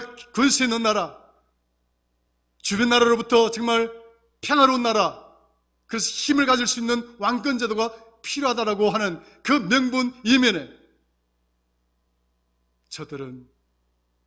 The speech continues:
나를 버린 것이다. 나에 대한 신뢰,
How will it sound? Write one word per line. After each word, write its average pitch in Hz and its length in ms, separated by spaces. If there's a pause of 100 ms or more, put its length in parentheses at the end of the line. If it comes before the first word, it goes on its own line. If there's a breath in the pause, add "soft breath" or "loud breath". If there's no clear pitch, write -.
(140)
나를 131 580 (500)
버린 123 280
것이다. - 360 (1800)
나에 202 320
대한 220 220
신뢰, 233 500